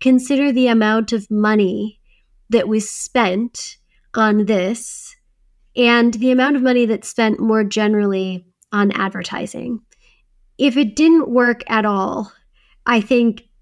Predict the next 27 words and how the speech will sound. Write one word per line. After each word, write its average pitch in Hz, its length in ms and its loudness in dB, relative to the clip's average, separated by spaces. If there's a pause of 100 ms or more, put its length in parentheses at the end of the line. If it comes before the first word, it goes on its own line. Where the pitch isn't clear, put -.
(100)
it 247 160 2
would 214 220 -2 (120)
not 220 260 2
be 202 140 2
an 190 80 2
issue. 202 480 -6 (320)
If - 240 -2
there 240 220 2
were 247 160 2
no 285 260 2
chance 196 540 -2
of 196 180 -6
convincing 208 420 0
people 202 280 -4
to 190 100 -6
change 202 360 0
their 196 140 -2
minds, 196 600 -6 (400)
we 240 160 2
wouldn't 269 340 0
see 240 320 -2
the 208 140 2
amount 202 280 2
of 202 100 -4
money 196 300 0
spent - 720 -8 (360)
on 202 460 0